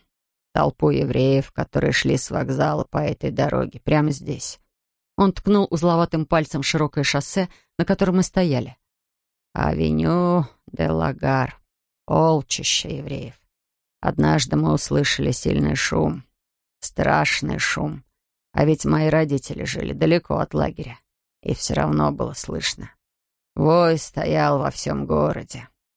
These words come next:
Это длилось целый день. Я услышал, как мои родители переговариваются с соседями.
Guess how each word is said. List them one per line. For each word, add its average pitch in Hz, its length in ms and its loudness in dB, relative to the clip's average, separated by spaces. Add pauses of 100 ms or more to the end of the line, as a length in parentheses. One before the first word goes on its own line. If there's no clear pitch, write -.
(320)
Это - 360 2
длилось 151 440 -2
целый - 360 -4
день. 123 360 -6 (680)
Я 156 200 4
услышал, 147 420 0
как 135 240 -4
мои 143 200 2
родители 151 540 -2
переговариваются 147 1000 -2
с - 80 -4
соседями. - 800 -4